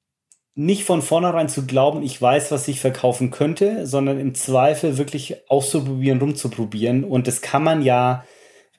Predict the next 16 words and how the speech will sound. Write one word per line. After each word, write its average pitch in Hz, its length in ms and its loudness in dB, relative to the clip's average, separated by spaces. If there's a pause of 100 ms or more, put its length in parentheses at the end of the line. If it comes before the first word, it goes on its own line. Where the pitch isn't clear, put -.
(140)
außer 131 240 2
man 123 160 4
hat 127 140 2
jetzt 127 160 0
irgendwie 120 240 2
ein 117 140 0
einzigartiges 123 640 0
Produkt 131 280 -2
mit 117 160 2
einer 110 120 -2
Eigenmarke, 120 600 2
man 113 160 -2
kann 131 180 0
das 135 100 0
ja 131 140 0
ansonsten 127 800 2